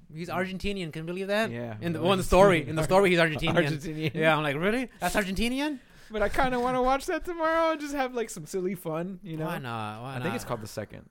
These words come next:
Speaker 2: I think that's what it was called. Anyway, where can we find
Speaker 1: Oh,
Speaker 2: you,
Speaker 1: God, I'm
Speaker 2: Rick?
Speaker 1: sorry, God, yeah.
Speaker 2: <laughs>
Speaker 1: So, <laughs> I went on tangent, on tangent. So, you guys catch me at O S underscore Rick with the one. Uh, I love streaming. I put all my stuff on YouTube, um, so you can watch any of the vods there.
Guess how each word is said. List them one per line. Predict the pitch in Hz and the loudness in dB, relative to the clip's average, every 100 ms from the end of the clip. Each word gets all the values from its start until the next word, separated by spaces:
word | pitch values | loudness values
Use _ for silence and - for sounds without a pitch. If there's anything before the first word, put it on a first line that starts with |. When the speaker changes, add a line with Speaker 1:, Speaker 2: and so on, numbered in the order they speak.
| - | -16
Speaker 2:
I | 120 | -12
think | 123 | -10
that's | 110 | -10
what | 107 | -12
it | - | -14
was | - | -16
called. | - - - _ - | -18 -18 -20 _ -4
Anyway, | 135 110 | -2 -2
where | 120 160 | 2 2
can | 170 202 | 2 -4
we | 202 | -4
find | - 214 | -4 2
Speaker 1:
Oh, | 208 | 2
Speaker 2:
you, | 202 | 4
Speaker 1:
God, | 190 | 2
I'm | 185 | 0
Speaker 2:
Rick? | 170 | -2
Speaker 1:
sorry, | 185 175 | 0 0
God, | 151 | 2
yeah. | 240 - 285 - | 0 0 -2 -4
Speaker 2:
<laughs> | 254 | -2
Speaker 1:
So, | 202 | 2
<laughs> | 180 160 180 | 2 2 0
I | 170 | 0
went | 190 160 | 0 -2
on | 143 | 0
tangent, | 170 156 143 | 0 -2 -4
on | 123 120 | -8 -8
tangent. | 123 120 120 | -8 -8 -8
So, | 120 202 | -2 0
you | 190 | 0
guys | 202 180 | -4 -4
catch | 196 190 | -8 -8
me | 175 | -8
at | - | -4
O | 165 170 | -2 -2
S | 160 | -4
underscore | 143 135 - 131 123 | -8 -16 -12 -10 -8
Rick | 131 131 | -10 -12
with | 127 | -12
the | |
one. | 123 131 139 | -8 -6 -6
Uh, | 131 127 117 | -6 -6 -4
I | 131 | 0
love | 147 139 | 0 0
streaming. | 143 135 143 | -2 -2 -4
I | 123 | -6
put | 151 131 | -4 -4
all | |
my | 135 | -4
stuff | 135 151 135 | -4 -4 -6
on | 131 127 123 123 123 127 123 | -8 -8 -6 -6 -6 -8 -8
YouTube, | 123 131 151 110 | -8 -8 -8 -10
um, | - - _ _ _ - 104 101 98 98 98 | -16 -20 _ _ _ -10 -8 -6 -6 -8 -8
so | - | -12
you | 117 | -12
can | 110 131 | -12 -8
watch | 120 117 | -8 -8
any | 117 117 113 | -10 -10 -10
of | 104 107 | -10 -12
the | 104 | -8
vods | 110 107 | -8 -8
there. | 107 120 127 | -6 -4 -4